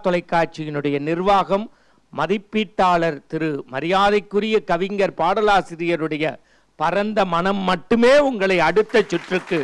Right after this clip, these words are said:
அழைத்து சென்றிருக்கிறது. உங்கள்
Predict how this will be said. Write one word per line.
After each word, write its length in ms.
அழைத்து 440
சென்றிருக்கிறது. 760
உங்கள் 320